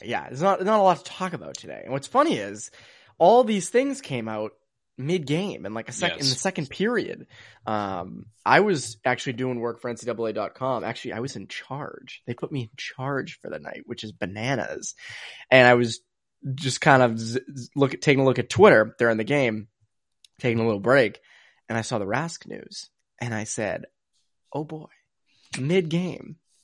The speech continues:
Speaker 2: Not great.
Speaker 1: Mid-game. Yeah, that is a, quite the time for that news to drop. Now, granted, I was reported by Fluto Shinzawa of The Athletic. It's not like he's like, "Oh, I'm gonna wait till the end of the game." <laughs>
Speaker 2: Yes.
Speaker 1: I'm just gonna wait. <laughs> But, um,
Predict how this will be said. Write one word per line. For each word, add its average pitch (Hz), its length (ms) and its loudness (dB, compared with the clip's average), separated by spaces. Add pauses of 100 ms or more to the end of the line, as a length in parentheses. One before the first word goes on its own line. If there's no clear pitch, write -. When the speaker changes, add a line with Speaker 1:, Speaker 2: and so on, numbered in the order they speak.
(120)
Speaker 2:
Not 165 160 -2
great. 139 180 0
Speaker 1:
Mid-game. 262 800 4 (120)
Yeah, 233 280 8
that 208 160 6
is 190 120 4
a, 139 240 4 (220)
quite 208 260 6
the 208 60 -8
time 190 320 -2
for 170 80 -2
that 160 160 2
news 160 240 0
to 117 80 -10
drop. 101 260 -4
Now, 131 120 2
granted, 135 360 4 (260)
I 117 100 4
was 110 180 -2
reported 123 400 0
by 117 120 2
Fluto 120 260 -2
Shinzawa 113 460 0
of 95 40 -2
The 101 100 -4
Athletic. 98 400 0
It's - 120 -14
not 107 80 -4
like 107 100 -6
he's 110 140 -10
like, 104 220 -6
"Oh, 254 100 2
I'm 202 40 4
gonna 139 140 4
wait 135 180 2
till 170 100 -6
the 185 100 -2
end 240 120 -2
of 254 80 2
the 143 80 0
game." 170 160 0
<laughs> 185 160 -2
Speaker 2:
Yes. - 1120 2
Speaker 1:
I'm 277 80 8
just 226 400 0
gonna 214 160 2
wait. 214 420 6
<laughs> 277 1000 -6
But, 175 200 4 (400)
um, 131 460 -2